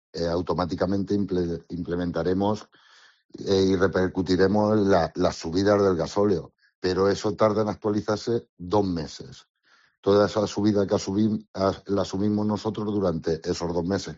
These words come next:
que evidentemente luego va a ir al consumidor final. Pero sí que hace daño a nuestra caja mensual, porque son subidas muy grandes y para el volumen que manejamos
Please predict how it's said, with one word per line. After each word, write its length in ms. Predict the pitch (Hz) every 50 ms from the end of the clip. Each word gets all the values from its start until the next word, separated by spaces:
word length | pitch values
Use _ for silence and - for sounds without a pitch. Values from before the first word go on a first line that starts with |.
| - _
que 260 | - 87 82 80 - _
evidentemente 600 | - 90 85 82 87 90 90 95 90 98 92 90
luego 200 | 87 92 87 90
va 100 | 90 90
a 40 | 92
ir 100 | 92 101
al 80 | 104 95
consumidor 540 | - 95 87 - 82 82 76 69 69 76
final. 380 | 71 - 76 73 104 110 - - _ _ _ _ - - _ _ _ - _ _ _ _ _ _ _ _ _
Pero 800 | - 90 87 82 80 80 82 82 85 82 80 80 80 80 80 80
sí 360 | 80 - - - 98 98 85
que 920 | - - 101 98 98 98 98 98 95 98 95 95 95 95 92 95 95 92 - _ _ _ - - - _ -
hace 280 | 95 98 - - 101 98
daño 560 | 101 101 101 110 110 113 110 107 104 101 95
a 340 | 92 90 85 85 85 85 85
nuestra 380 | 85 87 87 - - 85 82
caja 220 | 76 87 - 95 87
mensual, 440 | 80 76 71 - - 69 67 67 - _ _ _ _ _ _ _
porque 340 | 76 71 67 65 - 73 69 71 71 69 69 71 69 71 71 69 67 67 65 60 62 62 57 - - _ _ _ -
son 300 | 90 - - 90 82 78
subidas 340 | - 80 80 82 82 85
muy 160 | 85 85 87 82
grandes 640 | 95 107 110 110 110 107 117 120 123 120 - -
y 80 | 85 90
para 220 | - 82 80 80
el 60 | 80 78
volumen 460 | 76 80 80 85 87 90 90 87 87
que 140 | 85 90 87
manejamos 640 | 92 90 90 85 - 101 101 107 110 117 123